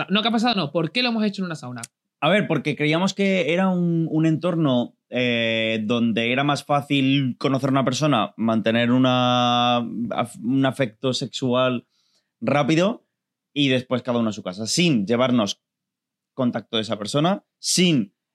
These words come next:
Speaker 2: eh, que esto nos pudiera venir grande y pudiendo escapar en cualquier momento, porque no era ni amigo ni nada, y entonces no íbamos, era muy complicado liarla.
Speaker 1: Vamos, creíamos no, es que creo que es real. O sea, yo creo que para abrir una relación, un primer contacto puede ser en un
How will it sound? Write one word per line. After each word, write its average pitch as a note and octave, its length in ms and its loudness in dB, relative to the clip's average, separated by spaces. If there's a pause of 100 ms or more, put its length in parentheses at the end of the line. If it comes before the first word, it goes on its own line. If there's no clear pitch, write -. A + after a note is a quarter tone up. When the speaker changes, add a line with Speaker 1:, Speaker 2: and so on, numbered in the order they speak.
(140)
Speaker 2:
eh, A#2 760 0
que A#2+ 120 -2
esto A#2+ 280 -2
nos A2+ 140 0
pudiera A#2 380 2
venir A#2 260 2
grande C#3 380 2
y F#3 180 2
pudiendo C3 420 0
escapar C3 360 0
en E3 80 -2
cualquier C3 260 0
momento, C3 380 0
porque G2+ 200 -2
no G2+ 80 -4
era G2+ 160 -2
ni G#2 100 -4
amigo G#2 300 -4
ni G#2 100 -4
nada, A#2 280 -4
y D3+ 40 -4
entonces B2 460 -6
no A#2 240 -2
íbamos, C3+ 420 0
era C#3 220 -2
muy C#3 360 -4
complicado C3 580 -2
liarla. G#2 460 -2 (200)
Speaker 1:
Vamos, F3 320 -4
creíamos D#3 420 -2
no, F3+ 300 -4 (220)
es B2 120 -20
que D3 220 -10 (160)
creo C3 280 -4
que D3 300 -2
es D3+ 240 -8
real. D3 460 -6
O - 120 -20
sea, D3+ 140 -8
yo C#3 100 -4
creo E3+ 140 -4
que E3+ 100 -4
para D3 220 -4
abrir C3 220 -4
una F3+ 160 -2
relación, E3+ 560 -2
un D#3 180 -2
primer D3 460 -4
contacto D3+ 540 -4
puede C#3+ 180 -4
ser D3 180 -6
en C3 100 -6
un D3 220 -2